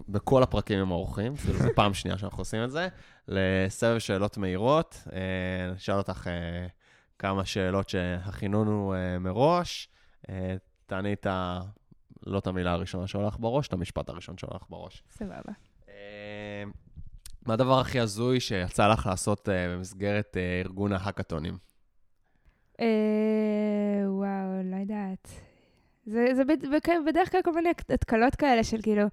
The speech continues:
Speaker 2: "אומייגאד, אין מספיק פסטות, חייבים עכשיו לנסוע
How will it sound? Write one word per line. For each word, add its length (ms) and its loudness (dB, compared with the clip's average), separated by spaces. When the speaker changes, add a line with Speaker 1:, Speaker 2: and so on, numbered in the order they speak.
Speaker 2:
"אומייגאד, 440 12
אין 140 6
מספיק 280 6
פסטות, 360 6
חייבים 340 2
עכשיו 400 2
לנסוע 360 2